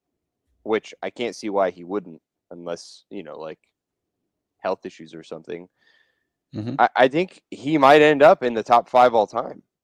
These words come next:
Speaker 1: in, in wins, which is, in and of itself, it speaks to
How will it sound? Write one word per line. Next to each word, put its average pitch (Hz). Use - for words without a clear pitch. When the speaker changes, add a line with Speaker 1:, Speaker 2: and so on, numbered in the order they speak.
Speaker 1:
in, 107
in 120
wins, 139
which 131
is, 147
in 151
and 147
of 139
itself, 120
it 120
speaks -
to 113